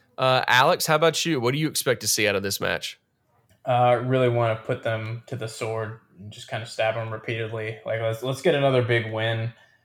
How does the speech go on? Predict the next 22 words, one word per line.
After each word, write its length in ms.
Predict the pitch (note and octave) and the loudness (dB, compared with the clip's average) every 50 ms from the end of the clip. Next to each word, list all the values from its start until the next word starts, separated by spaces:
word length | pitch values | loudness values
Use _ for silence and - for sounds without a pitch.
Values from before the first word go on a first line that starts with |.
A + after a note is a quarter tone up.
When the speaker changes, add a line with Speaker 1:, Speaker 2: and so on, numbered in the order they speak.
| _ _ _ _ - | _ _ _ _ -2
Speaker 2:
Let's 340 | A2 A2 - - - - - _ _ _ _ _ _ _ _ _ _ _ _ _ _ - | -2 -2 -2 -4 -12 -16 -18 _ _ _ _ _ _ _ _ _ _ _ _ _ _ -8
take 240 | - C#3 B2 A#2 | -2 0 0 0
advantage 680 | B2 G#2+ G#2 A2 G#2+ G#2+ G#2+ A2 G#2+ G#2+ G#2+ - - - | 0 -4 -2 -2 -2 0 0 -2 -4 -4 -6 -10 -12 -12
of 280 | - G2 G2+ G2+ G#2 - - - | -10 -8 -8 -8 -8 -10 -10 -6
their 500 | G#2+ G#2 G#2 G2+ G#2 G2+ G2+ G2+ - _ _ _ _ _ _ | -4 -2 -2 -2 -2 -4 -6 -8 -10 _ _ _ _ _ _
poor 280 | - - A#2+ A#2 A2+ | -6 -2 0 0 0
defense. 600 | G#2+ A2 G#2+ - A#2 A2 A2 A2 A#2 A#2+ - - - - | 0 -2 -4 -2 0 0 0 0 -2 -6 -10 -10 -6 -4
I 140 | A2 G#2+ G#2 | -2 -2 -2
mean, 100 | G#2+ G#2+ | 0 2
th-, 120 | A#2 G2 A2 | 4 4 4
I 60 | A#2 A#2+ | 4 4
think 160 | - D#3 D#3 | 2 0 2
they 120 | E3+ D3 | 2 2
conceded 520 | - - C3 G#2+ - - A#2+ A2+ A2+ G#2+ G#2 | 2 2 -2 -2 0 0 0 0 0 -2 -4
the 80 | G#2+ | -4
most 240 | G2+ G#2 G#2 G#2 - | -2 -2 -2 -2 -2
hilarious 440 | - G#2 G#2 G#2 G#2 G#2 G#2 G#2 - | -4 -2 0 0 0 0 -2 -4 -4
goal 260 | - G#2 G2+ G#2 G#2 | -4 -4 -2 -2 -4
of 100 | G#2 G#2 | -6 -6
the 80 | - G2 | -10 -10
weekend, 580 | G#2 G#2 G#2 G2+ - A2 G#2 G#2 G#2 G#2 A2 - _ _ _ _ _ - | -8 -8 -10 -6 -6 -4 -4 -4 -4 -6 -8 -10 _ _ _ _ _ -4
uh, 140 | - G#2+ G2+ | -2 -2 -2